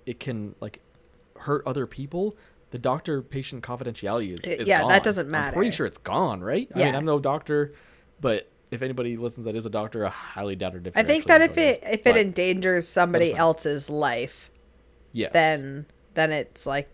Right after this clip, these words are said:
Speaker 2: it's a rule, like, it's a loophole. You know what I mean?
Speaker 1: It's like, it's like a priest. It's like a priest gets, um, um, what, not, what's it called? Not confinement, confession. If somebody confesses to
Speaker 2: Yeah.
Speaker 1: a priest being like, "I'm gonna go murder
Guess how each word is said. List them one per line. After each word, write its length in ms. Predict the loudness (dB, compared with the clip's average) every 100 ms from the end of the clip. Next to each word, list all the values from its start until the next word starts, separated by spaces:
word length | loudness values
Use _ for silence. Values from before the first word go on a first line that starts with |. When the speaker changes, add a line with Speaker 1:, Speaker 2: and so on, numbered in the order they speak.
| -10
Speaker 2:
it's 680 | -10 -10 _ _ _ -16 -8
a 120 | -8 -8
rule, 420 | -6 -4 -2 -6 -10 _
like, 180 | -10 -8
it's 120 | -6
a 40 | -4
loophole. 440 | -4 -6 -10 -10 -12 -20 _
You 160 | -14
know 100 | -10 -10
what 80 |
I 60 | -8
mean? 120 | -6
Speaker 1:
It's 80 | -2
like, 120 | 0
it's 80 | 2
like 80 | 0
a 40 | 0
priest. 360 | 2 2 2
It's 80 | -4
like 120 | -4
a 60 | -4
priest 280 | -2 -4 -4
gets, 460 | -8 -8 -16 -20 _ -10
um, 420 | -8 -6 -8 -14 -18 _ _
um, 280 | -12 -12 -16 -18
what, 160 | -12
not, 140 | -10 -12 _ -20 _ -20 -20 -20 -20 _
what's 160 | -14
it 60 | -8
called? 280 | -4 -2 -4 -10 _ _ _ _ _ _ -10
Not 120 | -8
confinement, 720 | -8 -6 -6 -4 -8 -12 -12
confession. 540 | -10 2 2 2 -6 -6
If 80 | -4
somebody 200 | 0 0
confesses 500 | 0 -2 2 4 2
to 60 | 2
Speaker 2:
Yeah. 40 |
Speaker 1:
a 40 | -4
priest 420 | -2 -2 -4 -4
being 140 | -2
like, 140 | -2 -4
"I'm 100 | -4
gonna 140 | -4
go 120 | -4 -4
murder 440 | -2 -2 -2 -6